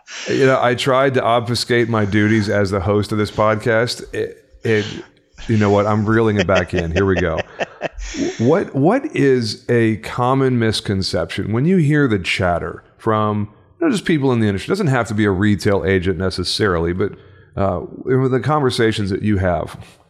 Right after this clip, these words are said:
Speaker 2: with, uh, with Embedded, with, you know, negative conversation there, or really just, you know, chatter in general, where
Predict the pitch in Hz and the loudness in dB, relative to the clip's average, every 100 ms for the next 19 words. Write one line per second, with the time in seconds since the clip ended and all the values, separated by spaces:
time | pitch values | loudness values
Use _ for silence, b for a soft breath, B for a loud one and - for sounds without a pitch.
0 | B B - 123 127 123 - 104 101 85 | B B -2 2 2 0 -4 0 0 0
1 | - 110 110 98 98 95 92 90 101 101 | 0 0 0 2 2 2 0 -2 0 0
2 | 95 - b b - 92 90 101 110 107 | 0 -6 b b -4 -2 0 0 2 2
3 | 101 98 90 - - - 107 101 95 101 | 2 0 -2 -12 -20 -6 -4 -2 -2 0
4 | 95 95 92 95 95 101 - 104 101 98 | 0 -2 -2 0 2 2 2 2 2 -2
5 | B B B _ 117 170 240 107 104 - | B B B _ -2 0 2 0 0 -4
6 | - - 110 98 95 131 131 123 101 92 | -10 -4 -2 0 0 0 2 0 -2 -2
7 | 87 113 101 80 107 117 107 104 | 0 0 0 -2 0 2 0 -2